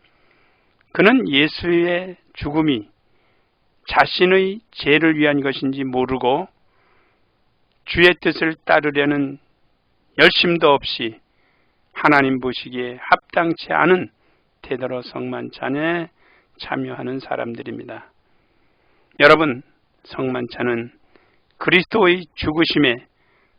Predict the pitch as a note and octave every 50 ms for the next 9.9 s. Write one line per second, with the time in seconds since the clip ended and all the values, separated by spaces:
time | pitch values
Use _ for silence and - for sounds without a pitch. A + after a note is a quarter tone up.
0 | _ _ _ _ _ _ _ _ _ _ _ _ _ _ - - - D#3 D#3+ D#3+
1 | D#3 C#3+ C#3+ C#3+ C#3 C#3 C3+ C3+ C3 C3 C3 C3 D3+ E3 F3 E3+ E3+ E3+ E3 E3+
2 | E3+ E3 E3+ E3+ E3 - _ - - - D3 C#3+ C#3 C#3 C3+ C3+ C3+ C#3+ D#3 D#3+
3 | E3 E3+ - _ _ _ _ _ _ _ _ _ - - C#3+ C#3+ C#3 C3 B2+ A#2+
4 | A#2+ C3+ D3+ E3 F3 F3+ G3 _ _ _ _ _ _ _ _ _ _ _ _ _
5 | _ _ _ _ _ _ _ - - D#3+ D#3+ E3+ D#3+ D#3 D#3 D3 C#3 - D3+ C#3+
6 | C#3 C3+ C3 - - C#3+ C3 B2+ B2 B2+ B2+ C3 C3+ B2+ _ _ _ _ _ _
7 | _ _ _ _ _ _ _ _ _ _ _ _ - - - - - F#3 F3+ E3+
8 | E3 D#3+ E3 E3+ F3+ F#3 F#3+ F#3 F#3 _ _ _ - - C#3 C#3 C#3 C#3+ _ _
9 | _ _ _ - - C3+ C3 B2+ B2 A#2+ B2 B2 A#2+ B2+ C#3+ D3+ D#3 D#3+